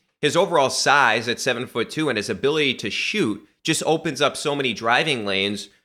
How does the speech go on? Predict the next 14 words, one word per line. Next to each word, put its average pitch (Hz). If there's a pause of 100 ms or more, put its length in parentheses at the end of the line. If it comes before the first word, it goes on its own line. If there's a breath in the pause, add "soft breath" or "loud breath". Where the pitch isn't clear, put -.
(100)
for 151
this 139
team. 190
Like, 120
there 180
was 190
one 165
play 156
in 139
this 127
game 98 (420)
where 120 (800)
Jaylen 147
basically 110